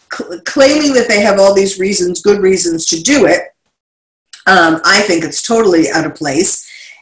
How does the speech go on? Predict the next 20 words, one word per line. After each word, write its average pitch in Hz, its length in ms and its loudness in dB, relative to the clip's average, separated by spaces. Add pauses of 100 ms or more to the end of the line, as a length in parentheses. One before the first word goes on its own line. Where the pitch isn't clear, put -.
(160)
And 202 440 2
I 208 180 0
think, 247 340 -2
I 196 80 0
mean, 208 140 0
sh-, - 300 -2
certainly 247 400 0
I 208 140 2
believe 214 260 0
in 202 60 -2
the 185 140 -6
First 170 260 0
Amendment, 262 540 2
and 165 120 0
people 208 300 -4
should 165 240 -2
certainly 220 400 -2
be 185 200 -2
able 208 240 0
to 170 300 0